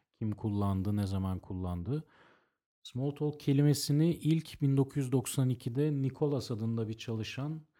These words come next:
e, bir şirket eventinde yaşadıklarından sonra bulmuş. Daha sonra yayınladığı anılarında, e, Talk Small Lie Big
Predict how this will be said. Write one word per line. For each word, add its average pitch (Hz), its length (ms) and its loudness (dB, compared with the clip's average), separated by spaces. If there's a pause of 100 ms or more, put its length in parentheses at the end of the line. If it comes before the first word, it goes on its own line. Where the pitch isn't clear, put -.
(580)
e, 98 360 -6
bir 120 80 -4
şirket 123 520 0
eventinde 110 680 0
yaşadıklarından 117 880 2
sonra 120 540 0
bulmuş. 101 640 -2 (540)
Daha 127 140 -4
sonra 127 340 -4
yayınladığı 123 680 0
anılarında, 117 960 2 (360)
e, 104 60 -10 (680)
Talk 110 320 -4
Small 107 360 -4 (280)
Lie 104 120 -6
Big 104 200 -2